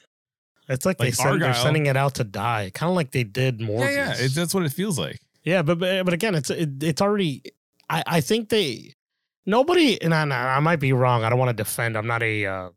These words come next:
Speaker 1: an apologi-, uh, apologizer for these companies. They don't need anyone to be like that. But, like, I don't think a lot of these things come out to die. Like, they don't,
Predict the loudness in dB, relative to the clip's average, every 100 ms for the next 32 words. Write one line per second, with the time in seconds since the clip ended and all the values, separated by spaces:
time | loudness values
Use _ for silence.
0 | _ _ _ -12 -10 -6 -4 -4 -4 -6
1 | -6 -6 -6 -4 -4 -2 -2 -4 -6 -6
2 | -6 -6 -10 -12 _ _ _ _ -8 0
3 | 0 0 -2 -4 -4 -4 -4 -6 -6 -6
4 | -8 -10 -12 -12 -14 -12 -8 -2 -2 -2
5 | -6 -10 -8 -8 -8 -10 -12 _ _ _
6 | _ _ _ -6 0 2 2 0 2 4
7 | 4 2 -2 -2 -2 -2 -4 -2 0 0
8 | -2 -6 -6 -6 -2 -2 -4 -14 _ _
9 | _ _ _ _ _ _ _ _ -4 0
10 | 2 4 4